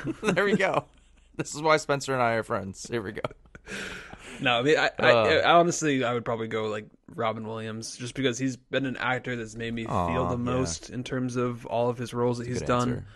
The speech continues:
Speaker 2: Uh, I mean, he's, I've never laughed so hard watching a, a performance in countless movies. So, uh, I, Robin Williams, I think, and also his dramatic work is phenomenal. So, yeah.
Speaker 1: Dude,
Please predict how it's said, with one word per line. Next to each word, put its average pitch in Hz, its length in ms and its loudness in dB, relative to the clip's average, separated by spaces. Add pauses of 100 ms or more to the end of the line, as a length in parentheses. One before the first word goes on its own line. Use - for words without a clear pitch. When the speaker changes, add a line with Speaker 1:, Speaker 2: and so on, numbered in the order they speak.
(360)
Speaker 2:
Uh, 98 600 0 (260)
I 82 100 -8
mean, 107 220 -8
he's, 113 480 -10 (540)
I've 120 160 0
never 131 300 4
laughed 113 380 2
so 113 200 -4
hard 104 320 -2
watching 107 420 -8 (100)
a, - 40 -10
a 104 40 -8
performance 98 680 -10
in 98 380 -12 (180)
countless 107 420 -6
movies. - 320 -14
So, 110 320 -4
uh, 110 360 -6
I, - 140 -4 (520)
Robin 139 300 2
Williams, 101 420 -8
I 104 100 -8
think, 107 200 -10 (240)
and 165 120 6
also 175 220 6
his 156 140 0
dramatic 135 420 2
work 110 260 -4
is 110 280 -8 (260)
phenomenal. 110 520 -8
So, 113 220 -10 (220)
yeah. 202 120 2 (680)
Speaker 1:
Dude, 95 240 -6